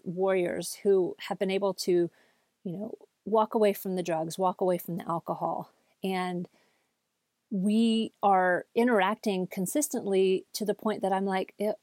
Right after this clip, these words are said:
I mean, if they can do that," and, you know, again, I don't like to do the comparison thing, but I can look at that as an inspiration. If they can put those things down, for their lives, for their families, for themselves,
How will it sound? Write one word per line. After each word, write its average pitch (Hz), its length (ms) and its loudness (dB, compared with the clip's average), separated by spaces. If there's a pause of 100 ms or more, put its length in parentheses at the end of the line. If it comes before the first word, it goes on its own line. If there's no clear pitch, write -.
(120)
I 220 80 -6
mean, 220 180 2
if 208 120 -2
they 311 160 4
can 349 240 -2
do 214 320 4
that," 180 360 0
and, 190 240 -4
you 226 140 -2
know, 214 160 2
again, 214 400 0
I 214 60 -10
don't 247 280 -6
like 220 200 -2
to 240 80 -2
do 226 120 0
the 214 80 -2
comparison 240 600 -2
thing, 202 220 -2
but 190 260 0
I 240 140 0
can 294 420 -2
look 277 160 -2
at 233 120 0
that 190 140 4
as 185 160 -2
an 190 120 -2
inspiration. 185 640 -4 (380)
If 208 180 -2
they 285 140 4
can 302 220 0
put - 300 -4
those 202 260 2
things 214 440 0
down, 170 480 -4 (680)
for 190 100 2
their 185 260 4
lives, 170 640 0
for 170 160 -6
their 170 160 -2
families, 185 460 -4
for 170 140 -6
themselves, 180 680 -2